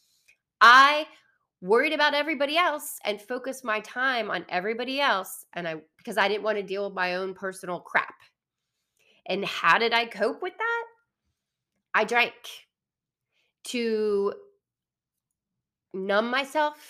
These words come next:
and to check out and not take responsibility for my own bullshit.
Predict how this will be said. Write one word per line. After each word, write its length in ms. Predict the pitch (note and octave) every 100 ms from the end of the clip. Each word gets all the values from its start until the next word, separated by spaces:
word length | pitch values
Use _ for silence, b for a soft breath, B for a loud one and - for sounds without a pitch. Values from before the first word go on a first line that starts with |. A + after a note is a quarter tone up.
| - - _ -
and 100 | A3
to 160 | G#3+ F3+
check 380 | - - - B3+
out 340 | A#3 G3+ - - _ _ _ _ _ _ _ -
and 140 | A3+
not 240 | A#3+ A3 -
take 260 | B3 A3+
responsibility 1300 | G3 G#3 A3+ G3+ F#3+ F#3+ A3 C4+ C#4 G#3+ E3 F#3 A3 _ _ _ _ _ _ _ _
for 160 | A#3 A3
my 280 | G#3 G#3
own 240 | A3+ A#3 E3
bullshit. 680 | F#3+ A#3+ C#4+ - F#3 G#3